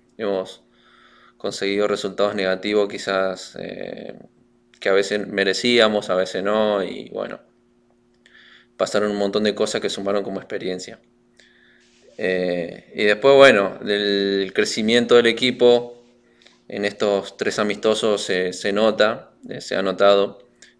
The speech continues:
Eh, obviamente que falta ritmo futbolístico porque después de mucho tiempo volvimos a,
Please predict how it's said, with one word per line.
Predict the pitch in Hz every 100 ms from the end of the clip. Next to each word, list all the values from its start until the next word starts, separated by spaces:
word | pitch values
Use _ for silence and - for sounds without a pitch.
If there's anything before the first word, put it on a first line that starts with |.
| -
Eh, | 131 95 - -
obviamente | 98 101 98 92
que | 92
falta | - 95 95
ritmo | 92 95 95
futbolístico | 95 92 92 107 107 104 98
porque | 92 - - - - -
después | - 87 - 92
de | 90
mucho | 90 90 95
tiempo | 95 92 92
volvimos | 90 90 92 87
a, | 95 -